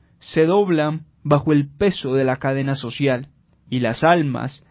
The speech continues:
a las que se ha privado de la contemplación del mundo exterior se retuercen sobre sí mismas, y se alza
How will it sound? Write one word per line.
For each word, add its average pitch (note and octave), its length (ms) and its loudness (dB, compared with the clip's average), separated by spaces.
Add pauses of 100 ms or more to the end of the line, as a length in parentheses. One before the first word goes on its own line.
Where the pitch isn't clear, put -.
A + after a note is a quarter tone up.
(140)
a B2+ 100 0
las C3+ 200 -2
que C#3 160 -8
se C#3 200 -2
ha C3+ 140 0
privado E3 680 2 (200)
de C3 120 -4
la B2+ 120 0
contemplación C3 1000 -4
del C3 140 -4
mundo C3 280 -2
exterior D3+ 600 -2 (220)
se - 200 -6
retuercen C3+ 760 -2
sobre A#2+ 320 -6
sí B2 200 -4
mismas, B2+ 600 -6 (360)
y D3+ 140 -4
se C#3+ 240 0
alza D#3 580 0